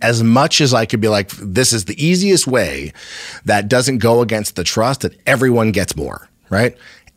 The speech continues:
Every chance I've been able to do that, I've done that every single time.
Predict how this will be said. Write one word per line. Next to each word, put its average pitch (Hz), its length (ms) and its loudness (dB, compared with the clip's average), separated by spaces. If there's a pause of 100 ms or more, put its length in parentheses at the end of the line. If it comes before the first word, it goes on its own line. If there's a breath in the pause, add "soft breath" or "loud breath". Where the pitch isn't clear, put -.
(160)
Every 139 380 4
chance 139 480 0
I've 101 140 0
been 101 120 0
able 110 220 2
to 92 80 -2
do 101 180 2
that, 123 200 2
I've 90 180 2
done 85 200 0
that 80 260 -2
every 90 240 0
single 73 240 -6
time. 50 340 -18